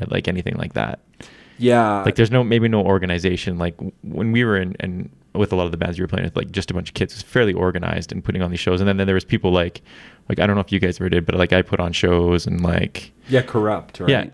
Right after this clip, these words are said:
Speaker 2: Yeah, and
Speaker 1: And
Speaker 2: then
Speaker 1: then, like, uh,
Speaker 2: Chumps or
Speaker 1: yeah, just Chumps. And, like, West, West had all those all ages shows and stuff too. And
Speaker 2: Yeah.
Speaker 1: I don't know if that exists anymore, but there's also a lot more bars now that play, that ha-, cater to live music too.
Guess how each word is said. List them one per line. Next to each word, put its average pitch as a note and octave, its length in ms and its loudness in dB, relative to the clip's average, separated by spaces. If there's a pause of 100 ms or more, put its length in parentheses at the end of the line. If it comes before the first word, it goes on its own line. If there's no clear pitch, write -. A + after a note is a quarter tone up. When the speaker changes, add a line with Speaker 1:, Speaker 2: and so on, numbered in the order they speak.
(140)
Speaker 2:
Yeah, G2 340 -2
and G2 160 0
Speaker 1:
And B2 80 6
Speaker 2:
then A#2+ 120 4
Speaker 1:
then, - 20 2
like, G#2+ 280 4
uh, F#2+ 460 4
Speaker 2:
Chumps - 760 -4
or - 100 0
Speaker 1:
yeah, B2+ 160 6
just G2 200 -2
Chumps. A2+ 300 2
And, A#2 100 2
like, A2 160 2
West, C3+ 320 4
West E3+ 180 2
had A2 100 4
all F2+ 100 2
those E2+ 160 -2
all F2 180 2
ages F2+ 180 2
shows F2 320 0
and F2+ 80 -6
stuff G2 280 -2
too. F#2 260 0 (100)
And - 100 -2
Speaker 2:
Yeah. - 120 -2 (960)
Speaker 1:
I C3 60 4
don't C#3 100 2
know C3 60 6
if A#2 100 2
that G2 200 6
exists F2+ 380 0
anymore, E2+ 420 0 (400)
but B2+ 100 0
there's C3 140 4
also D#3 220 4
a - 20 6
lot C3 140 4
more A#2 120 0
bars G2+ 400 0
now G2 160 -4
that - 160 -6
play, F#2+ 340 -2 (300)
that G2 140 2
ha-, G2+ 200 2 (120)
cater G2+ 220 4
to F#2+ 80 0
live F#2 300 2
music F#2 300 0
too. F2+ 240 0